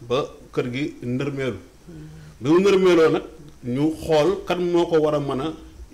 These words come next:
joyanti. Si loolu la ñu defoon benn appel d'offre international, groupe Lisnave, muy les Portugais, ñu ñëw jël ko.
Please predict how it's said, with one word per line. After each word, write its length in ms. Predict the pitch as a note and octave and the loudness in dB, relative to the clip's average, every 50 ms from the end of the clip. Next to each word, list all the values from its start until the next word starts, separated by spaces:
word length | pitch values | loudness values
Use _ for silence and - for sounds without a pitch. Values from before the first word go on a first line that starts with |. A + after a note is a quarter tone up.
| B2 A#2 | -10 -6
joyanti. 480 | C#3+ C#3 C#3 C3+ B2+ A#2 - - - - - - - - - - - - - - - - _ | -4 -2 -2 -2 -2 -4 -6 -10 -14 -14 -18 -20 -20 -20 -20 -20 -20 -18 -18 -18 -20 -20 _
Si 140 | - - C#3 | -8 -8 -4
loolu 360 | C#3+ C#3+ C#3+ D3 D3+ D3 C#3+ | -2 0 0 0 -2 -2 -4
la 80 | C3+ B2+ | -4 -4
ñu 100 | C3 C3 | -4 -4
defoon 300 | - A#2 B2 B2 B2 B2+ B2+ | -6 -4 -2 -4 -4 -4 -2
benn 160 | B2 A#2+ A#2 - | -4 -4 -4 -4
appel 240 | A2+ - B2 A#2+ | -8 -8 -10 -10
d'offre 200 | A2+ A2 - - A#2+ | -10 -10 -10 -10 -10
international, 560 | A#2 A#2+ G#2+ G#2 G2+ - G#2+ G#2 G#2 A#2 C3+ - - - - - - - - - - - - A2+ A2 | -10 -8 -8 -8 -10 -10 -12 -14 -12 -14 -14 -16 -20 -20 -20 -20 -20 -20 -20 -20 -20 -20 -18 -8 -4
groupe 300 | C#3 D#3+ E3 D#3+ - C3 | 0 2 2 0 0 -2
Lisnave, 540 | C#3+ D#3 D#3 - C#3+ B2+ A#2 A#2+ B2+ C#3 - - - - - - - - - - - | 0 0 0 0 -2 -2 -2 -2 -2 -4 -8 -16 -20 -20 -20 -20 -20 -20 -20 -20 -12
muy 240 | G2+ A2+ B2 B2 - | -8 -8 -8 -8 -6
les 120 | A2+ A2+ | -6 -8
Portugais, 520 | A2+ - A2 A#2 A#2 A2 G#2+ G2+ G2+ - C#2 - - - - | -8 -6 -10 -10 -8 -8 -12 -10 -10 -12 -14 -16 -20 -18 -12
ñu 120 | A#2 A#2 A#2+ | -8 -6 -4
ñëw 340 | B2 B2 A#2+ C3 D3 D3 C#3+ - B2 G#2+ | -2 -2 -2 -2 -4 -8 -12 -14 -18 -10
jël 160 | G#2 C#3+ C#3 B2 | -4 -4 -4 -4
ko. 120 | - - | -6 -12